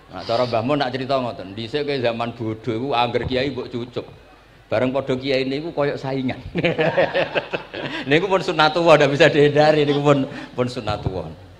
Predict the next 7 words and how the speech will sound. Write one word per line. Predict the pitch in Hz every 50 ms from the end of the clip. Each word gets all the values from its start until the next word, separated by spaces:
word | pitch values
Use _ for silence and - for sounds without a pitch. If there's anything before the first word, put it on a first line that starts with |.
| - - - - - _ _ _ _ _ _ _ - _ _ _ _ _ _ _ _ _ _ - - - - - - -
Terus | 131 123 - 170 170 - - - - - - - - - - - - - _ _ - - _ _ _ _ _ _ - -
kembali | - 117 117 113 113 113 113
lagi | 113 110 104 - 107
ya. | 87 85 71 - - - - - -
Logika-logika | - 143 156 160 156 - 151 147 165 156 151 156 156 151 - 143 139 - - 143 139 135 110 -
usul | 156 127 - 143 127
fikih | 110 - 117 - - - 98 76